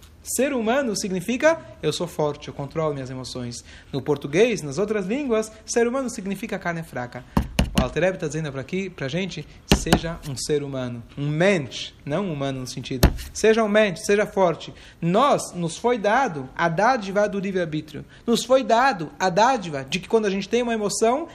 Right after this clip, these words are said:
a gente pode filtrar ela através do nosso intelecto. Se eu vou agir ou não vou agir. Eu não posso agir por instinto,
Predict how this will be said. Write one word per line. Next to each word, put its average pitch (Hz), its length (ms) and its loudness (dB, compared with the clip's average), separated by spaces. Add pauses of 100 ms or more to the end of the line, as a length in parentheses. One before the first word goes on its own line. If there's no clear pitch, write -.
(100)
a 165 120 0
gente 196 200 -2
pode 196 280 0
filtrar 254 500 2
ela 220 340 0 (160)
através 165 480 -2
do 170 40 -10
nosso 160 200 -6
intelecto. 139 540 -6 (160)
Se - 160 -8
eu 135 100 0
vou 175 140 0
agir 233 420 -2
ou 165 80 -8
não 160 120 -4
vou 135 120 -6
agir. 120 360 -8 (240)
Eu 160 80 -4
não 156 100 -4
posso 196 300 -4
agir 143 180 -8
por 135 180 -12
instinto, 123 460 -14